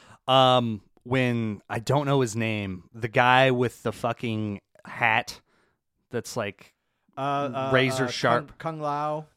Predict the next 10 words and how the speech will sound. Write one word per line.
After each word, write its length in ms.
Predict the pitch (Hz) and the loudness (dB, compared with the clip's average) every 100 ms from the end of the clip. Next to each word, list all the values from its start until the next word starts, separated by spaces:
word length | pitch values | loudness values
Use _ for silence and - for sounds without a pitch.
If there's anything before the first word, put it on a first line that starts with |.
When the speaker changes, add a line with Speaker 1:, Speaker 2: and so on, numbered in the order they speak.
| - | -4
Speaker 1:
Kung 260 | 139 131 | 0 2
Lao. 380 | 123 120 120 120 - - | 2 4 4 0 -4 -18
Speaker 2:
Yeah. 220 | 123 92 _ - | -14 -16 _ -16
Speaker 1:
I 60 | |
think, 360 | 110 123 120 - | -8 -6 -6 -6
yeah. 200 | 104 95 | -6 -6
Speaker 2:
Yeah. 60 | 95 - | -8 -8
Speaker 1:
When 140 | 120 | -6
he 260 | 110 135 120 | -2 -4 -4
kills, 640 | - - 131 131 131 131 - | -6 0 2 2 0 -2 -8